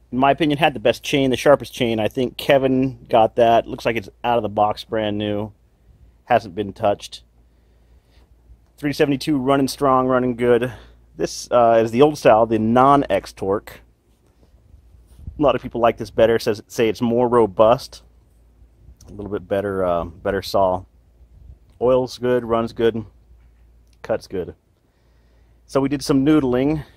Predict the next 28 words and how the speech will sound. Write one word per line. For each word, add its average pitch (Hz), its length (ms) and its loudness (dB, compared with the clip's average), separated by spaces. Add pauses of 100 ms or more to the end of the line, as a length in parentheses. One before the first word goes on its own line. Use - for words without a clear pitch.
(420)
You 127 120 -8
ever 135 140 -4
wanna 135 160 -4
make 135 160 -4
some 131 180 -6
bedding 110 480 0 (880)
for 117 100 -8
some 113 220 -10
animals, 104 800 -8 (640)
just - 200 -10
get 139 140 -8
a 120 40 -4
saw 120 600 0 (280)
and 113 220 -8
you 104 60 -10
cut - 400 -2 (360)
with 117 280 -6
the 117 100 -6
grain 107 540 -4
just 107 200 -8
like 110 200 -2
that, 104 340 -2
and 104 160 -8
it 123 160 -8
makes 113 280 -10
the 120 220 -10
best 107 340 -4
noodles. 101 520 -12